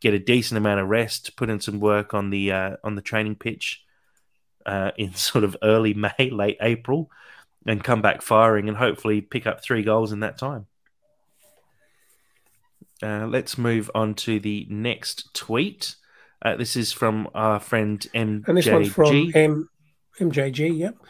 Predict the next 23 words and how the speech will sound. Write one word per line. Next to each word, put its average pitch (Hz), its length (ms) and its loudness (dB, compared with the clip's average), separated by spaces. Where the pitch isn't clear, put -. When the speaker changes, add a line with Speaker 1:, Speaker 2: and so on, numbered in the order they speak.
Speaker 2:
Uh, 151 320 -2
first 208 320 4
chance 185 220 6
to - 100 -6
comment 165 320 2
on 143 100 0
Metro. 190 540 4
Eight 180 200 4
games 170 420 6
at - 60 -16
the 151 80 -4
top 151 300 0
end, 160 380 2
top, - 240 0
sorry, 139 300 2
at, 151 240 0
at 185 160 -2
the - 80 -6
top - 340 0
of, 151 300 -4
top - 240 -6
of 220 140 0
end 233 300 2